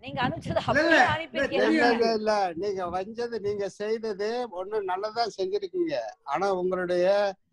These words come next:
Speaker 3: நோக்கம் சரியானது. ஆனால் நீங்க என்ன செஞ்சிருக்கீங்க, இந்த பாடல்கள் எல்லாம் அப்படியே காப்பி பேஸ்ட் பண்ணதுனால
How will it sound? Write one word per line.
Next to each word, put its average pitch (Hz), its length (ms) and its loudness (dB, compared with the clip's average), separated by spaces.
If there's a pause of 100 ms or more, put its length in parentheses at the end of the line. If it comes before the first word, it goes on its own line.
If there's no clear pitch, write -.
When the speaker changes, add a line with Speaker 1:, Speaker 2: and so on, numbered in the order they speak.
(220)
Speaker 3:
நோக்கம் 208 640 2
சரியானது. 170 920 4
ஆனால் 180 460 2
நீங்க 175 300 2
என்ன 190 160 2
செஞ்சிருக்கீங்க, 175 560 0
இந்த 175 240 0
பாடல்கள் 196 520 4
எல்லாம் 170 420 2
அப்படியே 175 420 -2
காப்பி 202 340 0
பேஸ்ட் 190 280 -4
பண்ணதுனால 165 840 0